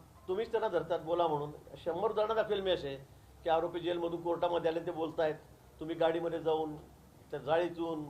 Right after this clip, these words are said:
बाहेरून, तुम्हीच त्यांना आपलं बोंब लावून त्यांच्याशी बोलतात. हे काय आजचं आहे का? अनेक वेळेला आपण शेकडो वेळा,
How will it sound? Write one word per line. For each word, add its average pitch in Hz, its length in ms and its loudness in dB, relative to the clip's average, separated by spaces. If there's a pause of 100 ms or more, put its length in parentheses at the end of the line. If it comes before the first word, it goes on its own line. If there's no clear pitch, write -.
बाहेरून, 165 500 6 (440)
तुम्हीच 214 240 -2
त्यांना 202 280 0
आपलं 190 340 -2 (540)
बोंब 185 180 0
लावून 190 180 2
त्यांच्याशी 190 280 -8
बोलतात. 214 420 2 (180)
हे 175 60 -6
काय 185 140 -4
आजचं 170 240 -2
आहे 196 100 2
का? 127 220 -4 (800)
अनेक 277 240 0
वेळेला 254 180 6
आपण 226 160 4
शेकडो 247 300 4
वेळा, 269 140 10